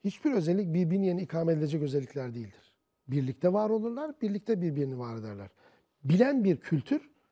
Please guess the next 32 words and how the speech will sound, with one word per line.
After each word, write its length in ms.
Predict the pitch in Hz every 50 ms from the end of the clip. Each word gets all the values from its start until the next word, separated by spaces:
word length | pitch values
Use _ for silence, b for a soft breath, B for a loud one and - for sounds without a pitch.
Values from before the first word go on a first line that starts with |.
| _ _ _ _ _ -
estetik 400 | 156 - - - 165 - 254 190
zevki 300 | 165 160 139 - - 135
de 80 | 135
artar. 320 | 123 117 - - 113 98 - _ _ -
Estetik 380 | 196 151 - - 175 - 240 180
zevki 340 | 151 170 147 - - -
artan 320 | - 165 143 - 160 151 143
bir 80 | 151
kültürün 480 | - - 160 156 - 214 254 254 185 143
bilmesi 400 | 143 135 139 147 147 - - -
de 60 | 247
artar, 320 | 220 175 135 - 123 110 - b b b b b -
inanması 460 | 185 170 180 180 180 180 - 233 220
da 60 | 208
artar. 300 | 160 131 - - 113 - b b b b b b b _ _ -
Bu, 220 | 175 170 170 - - _ _ 247
e, 300 | 214 165 156 147 147 147 139 139
birbirini 520 | 147 160 151 139 156 151 151 180 196 208 214 _ _ _ -
naksedecek 580 | 135 127 113 - - 143 127 135 127 147 135
şeyler 400 | - - 139 135 139 135 131 123
değil. 160 | 127 123 110 - b b b b b b -
Orada 240 | 220 202 202 277 285
yanlış 380 | 254 262 269 294 302 - -
bir 140 | 262 175 143
durum 280 | 151 143 147 139 131 127
vardır 440 | 120 120 113 127 131 139 123 135 -
eğer 200 | 165 135 127 123
naksediyorsa 600 | 120 120 - - - 139 131 196 220 - - 143
ya 100 | 131 127
da 140 | 131 127 127
birbirini, 560 | 143 143 135 127 147 147 151 170 196 196 160 - b b b b b b b b b -
e, 300 | 156 147 143 139 135 139